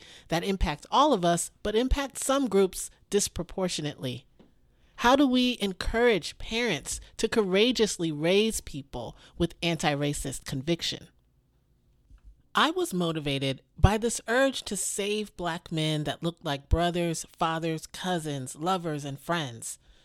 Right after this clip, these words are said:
This was an easy way to relinquish the grip of anger for a more logical path forward. However, I will confess, I did not research Breonna Taylor.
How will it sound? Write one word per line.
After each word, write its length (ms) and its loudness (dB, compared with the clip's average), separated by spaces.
This 220 -2
was 200 -2
an 160 -2
easy 400 -2
way 440 -2
to 180 -6
relinquish 640 -2
the 160 -12
grip 340 -4
of 240 -12
anger 380 -2
for 260 -6
a 80 -2
more 300 -2
logical 580 -4
path 480 0
forward. 460 -2
However, 420 0
I 80 0
will 180 4
confess, 720 -10
I 80 0
did 260 -4
not 320 -2
research 720 -6
Breonna 380 -4
Taylor. 400 -10